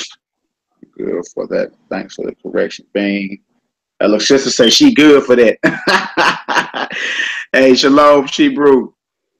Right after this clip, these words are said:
Shalom, Shebrew. You say you good for that. Uh, you say ox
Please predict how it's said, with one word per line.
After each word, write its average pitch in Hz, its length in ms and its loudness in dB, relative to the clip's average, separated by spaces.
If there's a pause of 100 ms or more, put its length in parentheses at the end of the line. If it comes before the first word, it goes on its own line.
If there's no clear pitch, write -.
Shalom, 127 320 -2
Shebrew. 127 360 -4
You 135 60 -6
say 147 140 -2
you 135 120 -2
good 139 320 0
for 117 100 -8
that. 139 180 2
Uh, 127 80 0
you 233 160 -6
say - 260 -4
ox - 680 -4